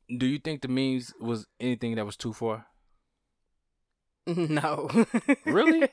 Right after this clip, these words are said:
Speaker 2: <laughs>
Speaker 1: I thought, I thought the one where it was like, you slapped him, but Tupac would've shot him. Like,
Speaker 2: Oh. <laughs>
Speaker 1: I, I felt like a
Speaker 2: Well,
Speaker 1: couple
Speaker 2: yeah,
Speaker 1: of those was
Speaker 2: some
Speaker 1: a
Speaker 2: of
Speaker 1: little
Speaker 2: them,
Speaker 1: bit.
Speaker 2: yeah,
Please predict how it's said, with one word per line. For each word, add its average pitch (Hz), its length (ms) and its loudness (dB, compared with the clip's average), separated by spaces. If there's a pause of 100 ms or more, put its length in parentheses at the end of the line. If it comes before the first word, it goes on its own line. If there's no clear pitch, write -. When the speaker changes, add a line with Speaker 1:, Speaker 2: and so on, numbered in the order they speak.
Speaker 2:
<laughs> 247 120 2
Speaker 1:
I 220 80 4
thought, 185 300 4
I 175 100 4
thought 170 320 4
the 131 100 0
one 127 300 2
where 123 140 4
it 120 40 2
was 113 140 -4
like, 107 320 -2 (300)
you 135 160 -2
slapped 120 420 0
him, 101 80 -4
but 92 160 -6
Tupac 120 460 -2
would've 90 160 -6
shot 107 320 -2
him. 85 200 -16
Like, 87 300 -10 (380)
Speaker 2:
Oh. 156 400 10
<laughs> - 40 -6
Speaker 1:
I, 220 140 2 (480)
I - 20 2
felt 180 200 6
like 143 160 4
a 110 80 -8
Speaker 2:
Well, 262 100 -2
Speaker 1:
couple 180 200 4
Speaker 2:
yeah, 185 140 8
Speaker 1:
of - 80 4
those - 340 8
was - 100 4
Speaker 2:
some 277 200 8
Speaker 1:
a 269 40 10
Speaker 2:
of 262 100 10
Speaker 1:
little 254 200 8
Speaker 2:
them, 247 80 2
Speaker 1:
bit. 226 100 2
Speaker 2:
yeah, 180 680 6